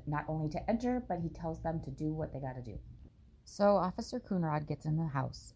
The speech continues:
and he does a search. About twenty-three minutes into this search, they find her phone. Shanann's phone has slid down the back of the sofa.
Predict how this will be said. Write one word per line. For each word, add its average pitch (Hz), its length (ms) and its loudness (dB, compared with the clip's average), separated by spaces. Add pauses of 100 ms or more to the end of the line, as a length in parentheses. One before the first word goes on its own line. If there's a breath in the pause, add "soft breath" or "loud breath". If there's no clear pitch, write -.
and 139 100 2
he 143 60 4
does 139 180 -2
a 139 60 -2
search. - 520 -6 (340)
About - 400 2
twenty-three 160 540 2
minutes 143 360 2
into 208 180 4
this 214 220 6
search, - 420 2 (360)
they 185 100 4
find 165 340 2
her 165 120 2
phone. - 360 0 (800)
Shanann's 226 400 2
phone 143 320 4
has 143 200 2
slid 165 300 4
down 139 140 4
the 135 60 4
back 131 240 -2
of 151 80 -2
the 170 60 -4
sofa. 113 420 0